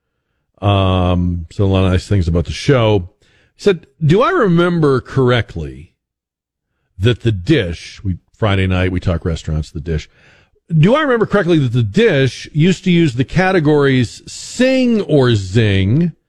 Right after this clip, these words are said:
instead of praise or zing, or did I just dream that?" I don't recall it ever being anything but praise or zing.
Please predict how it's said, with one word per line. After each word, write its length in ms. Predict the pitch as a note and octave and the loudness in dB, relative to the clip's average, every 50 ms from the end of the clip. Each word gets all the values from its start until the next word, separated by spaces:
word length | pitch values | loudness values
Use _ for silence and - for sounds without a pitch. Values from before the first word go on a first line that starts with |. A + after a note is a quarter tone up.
| _ _ _ _ _ _ _ | _ _ _ _ _ _ _
instead 400 | C3 C3 B2 - - D#3+ D3 C3+ | 0 0 0 0 0 2 2 2
of 220 | B2+ B2 G#2 - | 2 0 -2 -4
praise 760 | - - - - G3+ G#3 F#3 F3 D3+ C3 A#2+ A2+ G2+ F2+ - - _ | -8 -6 -2 0 2 2 4 2 2 2 2 0 0 -2 -4 -8 _
or 240 | A2+ A2 G2+ G2 F#2 | 0 2 2 2 0
zing, 540 | E2+ D#2+ F2 G2 F2+ E2+ E2 D2+ D2 D2 D2+ | -2 -2 -2 0 0 0 0 -2 -4 -6 -4
or 140 | - F#2+ F#2+ | 0 0 0
did 180 | F2 G2 A#2 A2+ | 2 2 2 2
I 120 | G#2+ G#2+ | 2 0
just 320 | F#2 F2 G2 F2+ - - | 0 0 -2 -2 -2 -2
dream 440 | - G2 G2 A2+ A#2 A#2 A2 G2 F2 | 0 2 2 4 2 2 2 0 0
that?" 400 | D2 D2+ C#2 B1+ B1 C#2 - - _ _ _ _ _ _ _ _ _ _ _ _ _ _ _ _ _ _ _ _ _ _ _ _ _ _ _ | -2 -4 -4 -4 -8 -12 -12 -16 _ _ _ _ _ _ _ _ _ _ _ _ _ _ _ _ _ _ _ _ _ _ _ _ _ _ _
I 100 | - G#2+ | -2 0
don't 180 | C#3+ F3+ G3+ C#3+ | 2 2 2 2
recall 600 | C3+ C3 - - - - C#3 C#3 C#3 C3+ C3+ A#2 | 0 0 0 -2 -2 0 0 2 2 0 0 0
it 140 | A#2 - - | -2 -4 -2
ever 280 | - G#2+ A2 G#2+ A#2 G#2+ | -2 0 2 2 2 0
being 440 | F#2 F#2 G#2+ G#2 G#2 G#2 G2+ G2 F#2+ | 2 2 2 2 2 2 2 2 2
anything 540 | G2 G2 G2+ G2 - - G#2+ G2 G2 F#2 | 2 2 0 0 0 0 0 0 2 2
but 180 | E2+ F2 E2+ - | 0 0 -2 -2
praise 680 | - - G#2 G2 G2 F#2+ F#2 F#2+ F#2 E2 - - - _ _ _ _ _ _ _ _ _ _ _ _ _ | -2 0 2 2 2 2 2 2 0 -2 -4 -10 -20 _ _ _ _ _ _ _ _ _ _ _ _ _
or 200 | - E2+ E2 D#2+ | -2 0 0 0
zing. 400 | D2 D#2 E2 C#2+ C2 B1 - | 0 -2 -4 -4 -4 -10 -16